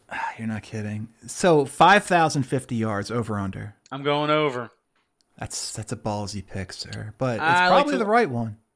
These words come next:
Speaker 2: <laughs> I, too, like to live dangerously, Cl-, uh, dangerously, Chris.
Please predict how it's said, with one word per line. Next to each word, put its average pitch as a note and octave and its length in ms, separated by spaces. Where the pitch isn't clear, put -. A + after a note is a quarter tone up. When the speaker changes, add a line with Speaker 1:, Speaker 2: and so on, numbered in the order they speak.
Speaker 2:
<laughs> - 280
I, E3+ 200
too, F#3 320
like C3+ 180
to C#3+ 60
live C3 220
dangerously, B2 560
Cl-, G2 140
uh, F#2 160
dangerously, A2+ 840
Chris. - 380